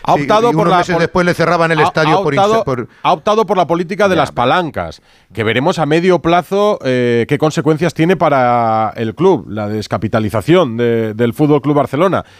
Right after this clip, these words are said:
Speaker 1: Y ha optado también por desproteger a Xavi. Eh, entonces,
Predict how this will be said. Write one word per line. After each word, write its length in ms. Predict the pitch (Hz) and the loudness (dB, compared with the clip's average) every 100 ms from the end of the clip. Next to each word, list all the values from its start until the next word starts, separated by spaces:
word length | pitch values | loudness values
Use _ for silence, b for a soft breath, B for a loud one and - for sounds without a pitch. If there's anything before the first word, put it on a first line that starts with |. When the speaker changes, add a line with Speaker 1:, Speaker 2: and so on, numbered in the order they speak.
| b b b b | b b b b
Speaker 1:
Y 120 | 117 | -2
ha 40 | |
optado 320 | 151 170 175 170 | 0 0 0 0
también 300 | 170 185 190 | 0 0 0
por 140 | 208 | -2
desproteger 640 | 160 - 131 107 - 160 | -2 -4 -4 -4 0 2
a 480 | 151 131 123 117 107 - | 2 2 0 0 -4 0
Xavi. 340 | 180 117 78 | 0 0 -6
Eh, 240 | - 107 104 | -12 -10 -8
entonces, 440 | - 110 170 127 | -8 -4 -2 -2